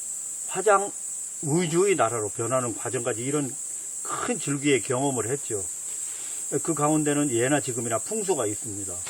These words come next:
풍수에 미쳐서 한때는 이십 년 전 이야기지만 백일 기도를 두 번 했었어요. 뭐, 알고 싶은 것들이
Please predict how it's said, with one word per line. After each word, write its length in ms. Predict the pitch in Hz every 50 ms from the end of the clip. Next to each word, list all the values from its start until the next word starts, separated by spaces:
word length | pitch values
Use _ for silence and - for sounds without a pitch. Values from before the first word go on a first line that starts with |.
| - - - - - - - - - - - - - - - - - - - - -
풍수에 760 | - 190 208 202 170 190 190 180 175 - - - - 147 131 123 117
미쳐서 600 | 123 135 - - 139 113 110 113 117 113 110 107 - - -
한때는 800 | - - 165 180 165 - 147 139 135 131 127 127 165 180 139 101 - - - - -
이십 300 | - 156 180 165 202 214
년 180 | 190 185 170 135
전 140 | 131 120 107
이야기지만 580 | 107 107 107 98 95 101 95 110 127 147 160 160 - - - - - - - - - - - - - - - - - - - - 127 -
백일 260 | 143 147 165 165 156
기도를 380 | - 160 139 143 131 117 104 101 -
두 140 | - 147 139
번 200 | 139 147 120 104
했었어요. 520 | 127 151 - 147 120 - - 90 87 92 120 - - - - - - - - - - - - - - - - - - - - - - - - - - -
뭐, 140 | 139 139 -
알고 240 | 131 156 170 196
싶은 260 | 175 - - - 139 127
것들이 480 | 120 107 - 120 104 104 98 95 95